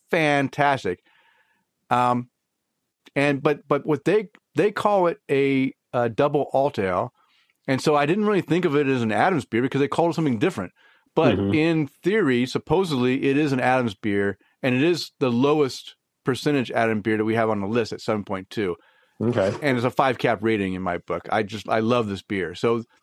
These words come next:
Speaker 1: I have one Adams beer I can't stand and, and wouldn't even
Speaker 2: <laughs>
Speaker 1: rate it, and one Adams beer that I give a, a five. So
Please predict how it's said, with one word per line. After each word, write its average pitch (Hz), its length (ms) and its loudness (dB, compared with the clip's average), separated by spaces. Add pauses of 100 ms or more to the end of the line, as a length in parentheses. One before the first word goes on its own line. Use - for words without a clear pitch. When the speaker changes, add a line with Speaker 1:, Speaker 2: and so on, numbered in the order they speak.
(120)
Speaker 1:
I 135 60 2
have 127 200 0
one 147 240 0
Adams 196 240 0
beer 170 380 0
I 127 220 0 (280)
can't 175 300 -2
stand 139 560 0
and, 117 220 0 (120)
and 120 240 -2
wouldn't 151 120 2
even 131 280 2 (240)
Speaker 2:
<laughs> - 0 -
Speaker 1:
rate 127 320 0
it, 120 140 0 (360)
and 139 200 2
one 190 100 2
Adams 165 260 2
beer 151 180 2
that 147 60 2
I 139 60 0
give 135 200 0
a, 131 120 0 (300)
a 135 80 2 (100)
five. 104 340 0
So 120 280 0